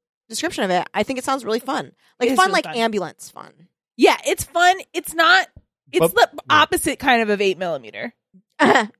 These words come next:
Speaker 3: Well,
Speaker 1: Yeah.
Speaker 3: and possibly even the opposite of Kick-Ass, which is the other movie we have to
Speaker 2: Yes.
Speaker 3: talk about here. 'Cause Kick-Ass is silly but doesn't know it.
Speaker 1: Yeah, well, it's a little
Speaker 2: Yeah.
Speaker 1: edgelordy.
Speaker 3: It's a lot edgelordy,
Speaker 1: Yeah.
Speaker 2: Yeah.
Speaker 3: right? I mean,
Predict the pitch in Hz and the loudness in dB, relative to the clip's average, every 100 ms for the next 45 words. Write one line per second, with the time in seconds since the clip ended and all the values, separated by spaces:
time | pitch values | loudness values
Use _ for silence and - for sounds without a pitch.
0 | - - - - 196 320 190 196 - - | -18 -18 -8 2 4 6 4 2 -6 -4
1 | 214 262 247 208 175 165 135 131 - 143 | -4 -2 -2 0 0 0 2 2 0 -4
2 | 110 104 - 170 110 95 - 107 - 135 | -4 -6 -4 -2 -2 -6 -10 -14 -14 -20
3 | 120 107 117 110 110 110 104 - 147 - | -12 -4 -2 -2 -6 -6 2 4 4 0
4 | 101 92 101 92 _ _ _ _ - 143 | -6 -6 -10 -12 _ _ _ _ -2 -2
5 | - - 220 208 170 151 - - 135 123 | 0 0 4 6 4 2 -6 -2 0 0
6 | - _ _ - - 151 147 131 117 127 | -6 _ _ -10 -2 2 2 2 0 -2
7 | 110 120 101 107 131 - - _ _ _ | -4 -6 -8 -2 2 2 0 _ _ _
8 | 180 175 170 170 170 185 220 190 180 254 | -6 0 4 4 4 4 4 4 4 6
9 | 226 180 180 170 170 165 165 170 165 165 | 4 2 -2 0 0 0 -2 -4 0 0
10 | - 160 143 120 110 135 175 - 120 113 | 0 -2 2 2 4 6 6 4 -8 -8
11 | 180 165 151 240 226 135 139 - 139 135 | -2 0 0 2 2 4 2 -2 -6 -2
12 | 131 123 | -2 -4